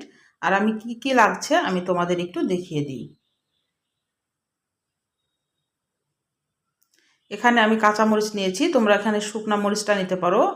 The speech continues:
আমি কাঁচামরিচের আজ ভর্তাটা তৈরি করে দেখাবো। আর টমেটো নিয়েছি অর্ধেক, কিন্তু আমি বীজটা ফেলে দিয়েছি টমেটোর। আর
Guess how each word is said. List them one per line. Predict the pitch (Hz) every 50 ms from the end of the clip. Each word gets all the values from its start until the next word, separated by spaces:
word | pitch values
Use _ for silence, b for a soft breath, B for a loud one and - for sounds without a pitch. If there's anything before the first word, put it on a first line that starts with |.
| - - - _
আমি | - 190 196 190
কাঁচামরিচের | - 196 190 190 208 208 208 208 208 208 208 196 185
আজ | 190 185 180
ভর্তাটা | 190 180 175 - - 185 185 202
তৈরি | 208 - 185 180 185 185
করে | 175 175 175
দেখাবো। | 175 170 170 170 175 170 170 226 339 - B B B B B B B B B
আর | - 190 185
টমেটো | - 208 214 214 220 220 226 226
নিয়েছি | 220 214 208 196 196 196 - 254 277
অর্ধেক, | 254 - 180 190 185 185 - 254 320 339 -
কিন্তু | - 214 214 208
আমি | 202 202
বীজটা | 196 185 214 220 - - 214 196
ফেলে | 190 214 196 190 185
দিয়েছি | 185 185 185 185 190 185
টমেটোর। | 190 180 175 180 175 180 - 285 381 453 - - -
আর | 190 190 185 175